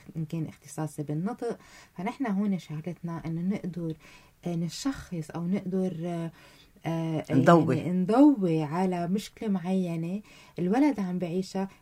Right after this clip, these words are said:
Speaker 1: لا نقدر نوجهه عند اختصاص معين. وهون بنقدر نشوف إنه في خلل ما عم بيكون بالبيت، في مشكلة ما، إن كان في، يمكن في عنف، يمكن في إهمال،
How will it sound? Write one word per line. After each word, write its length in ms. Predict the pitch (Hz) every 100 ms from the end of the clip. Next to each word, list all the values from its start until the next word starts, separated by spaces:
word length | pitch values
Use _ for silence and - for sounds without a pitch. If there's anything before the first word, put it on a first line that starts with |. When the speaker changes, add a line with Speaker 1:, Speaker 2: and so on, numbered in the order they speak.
| -
Speaker 1:
لا 240 | 196 233
نقدر 460 | 226 - 151 175 170
نوجهه 520 | 160 156 170 - 160 151
عند 160 | 151 143
اختصاص 560 | - 147 - 151 143
معين. 440 | 151 143 147 151 185 - -
وهون 460 | 208 233 285 311 339 - - -
بنقدر 400 | 214 233 202 202
نشوف 400 | 190 - 208 - 175
إنه 240 | 175 180
في 320 | 165 - 240
خلل 460 | 196 202 180 170 170
ما 300 | 185 220 240 -
عم 140 | 147 151
بيكون 400 | 147 - 151 147
بالبيت، 500 | 143 143 147 147 151 - -
في 300 | - 214 220
مشكلة 460 | 214 240 - 175 175
ما، 260 | 170 165 -
إن 120 | 202
كان 260 | 196 196 185
في، 200 | - 170
يمكن 420 | 170 165 160 156
في 200 | 156 139
عنف، 480 | 127 233 262 262 - _ - - -
يمكن 240 | 151 - 139
في 260 | 147 147
إهمال، 520 | 151 143 180 247 247